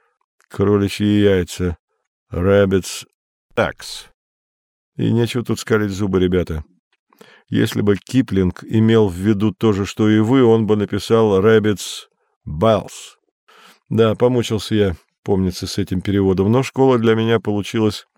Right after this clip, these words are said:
отменная. Нет лучшей школы для переводчика, нежели талантливые произведения, описывающие совершенно незнакомый мир, конкретно локализованный в пространстве и времени. А вот и случай в карауле,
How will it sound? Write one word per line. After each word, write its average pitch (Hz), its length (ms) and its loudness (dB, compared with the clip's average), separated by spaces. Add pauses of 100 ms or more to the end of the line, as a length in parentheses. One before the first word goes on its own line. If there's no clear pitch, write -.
(280)
отменная. 95 1040 0 (800)
Нет 165 540 2
лучшей 127 460 -2
школы 117 400 2
для 110 160 4
переводчика, 113 720 0
нежели 107 380 2
талантливые 101 760 2
произведения, 104 800 0
описывающие 98 760 -4
совершенно 101 600 0
незнакомый 101 760 0
мир, 101 280 2 (760)
конкретно 98 600 0
локализованный 95 880 2
в - 120 -10
пространстве 98 880 -2
и 101 140 0
времени. 80 600 0 (680)
А 104 120 -2
вот 104 220 0
и 95 60 0
случай 98 380 -2
в - 100 -8
карауле, 95 800 2